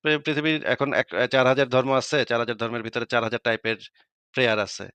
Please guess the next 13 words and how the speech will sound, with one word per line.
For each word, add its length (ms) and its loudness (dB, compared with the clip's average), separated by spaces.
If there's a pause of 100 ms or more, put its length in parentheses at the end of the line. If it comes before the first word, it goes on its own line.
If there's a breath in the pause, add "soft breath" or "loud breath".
(600)
সব 300 -2
ধর-, 240 2
সব 260 0
মানে 240 -2
আপনি 180 -4
যদি 440 -4
একটু 160 -8
নড়াচড়া 400 2
করেন 220 -2
সেটারও 260 -4
একটা 160 -6
বেনিফিট 380 -10
থাকবে। 280 -12